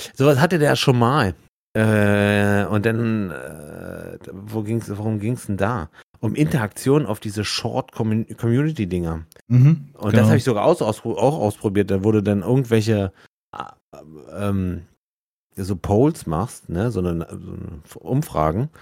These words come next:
Speaker 1: Und dann hab ich da reingeschrieben irgendwie, äh, w-, wusstet ihr, dass ich n-, dann und dann streame? Äh, wusstet ihr das nicht? Und wer bin ich überhaupt? Und, äh, und ich glaube, sogar Pete Smith hatte das gemacht.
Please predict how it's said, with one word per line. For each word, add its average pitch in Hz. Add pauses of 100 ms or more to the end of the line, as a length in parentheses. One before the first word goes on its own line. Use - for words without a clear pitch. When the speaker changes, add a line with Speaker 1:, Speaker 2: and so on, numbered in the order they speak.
(360)
Speaker 1:
Und 98
dann 92
hab 104
ich 101
da 104
reingeschrieben 101
irgendwie, 95
äh, 85
w-, 107
wusstet 147
ihr, 110
dass 107
ich 107
n-, 110
dann 123
und 160
dann 156
streame? 170
Äh, 120
wusstet 120
ihr 107
das 104
nicht? 143
Und 113
wer 113
bin 135
ich 156
überhaupt? 78
Und, 101
äh, 107 (1040)
und 95
ich 104
glaube, 117
sogar 113
Pete 180
Smith 156
hatte 101
das 92
gemacht. 76